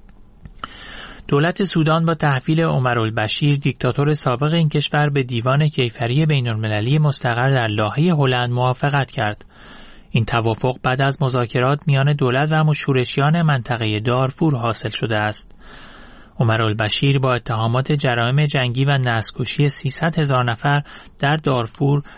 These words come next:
و آواره کردن سه و نیم میلیون نفر روبروست. فرماندار خلخال روز سه‌شنبه اعلام کرد که بارش برف سنگین همراه با کولاک در این شهرستان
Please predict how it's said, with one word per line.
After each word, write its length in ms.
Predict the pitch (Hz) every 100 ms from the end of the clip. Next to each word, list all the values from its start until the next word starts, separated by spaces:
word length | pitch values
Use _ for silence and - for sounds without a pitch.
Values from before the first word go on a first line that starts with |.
| -
و 40 | 147
آواره 520 | 160 151 131 123 117
کردن 480 | 113 117 110 123 135
سه 240 | 135 131
و 180 | 120 117
نیم 220 | 127 170
میلیون 360 | 165 139 120 110
نفر 440 | 104 - 110 107
روبروست. 840 | 107 117 120 123 135 117 - - - - - - - - - - - - - - - - - - - - - -
فرماندار 640 | - 151 156 160 170 185
خلخال 460 | 170 147 139 - 156
روز 280 | 165 165 160
سه‌شنبه 420 | 147 131 127 131
اعلام 320 | 139 127 139
کرد 240 | - 147 139
که 120 | 147
بارش 380 | 127 123 139 165
برف 340 | 147 143 151
سنگین 480 | 147 127 117 117 139
همراه 400 | 135 123 135 139
با 100 | 147
کولاک 420 | - 120 127 156
در 80 | 139
این 100 | 117
شهرستان 640 | 107 117 110 104 - 131